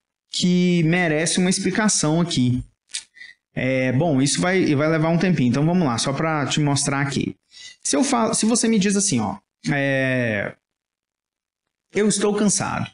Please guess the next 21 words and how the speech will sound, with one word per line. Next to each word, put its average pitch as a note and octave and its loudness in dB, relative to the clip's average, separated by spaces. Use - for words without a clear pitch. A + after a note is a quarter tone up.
vou A2+ -4
falar, G#2+ -4
"I A2 -2
am", - -2
você A#2 0
vai A2 0
falar, F#2+ -4
"I A2 -2
am C#3+ 0
tired." F#2+ -4
Se - -2
eu B3+ 2
quiser F#3 0
responder, C3+ -2
"Eu F#3 2
também", C#3+ 0
eu A#2 0
vou B2 -2
falar, B2 -4
"So F3+ -2
am D#3 2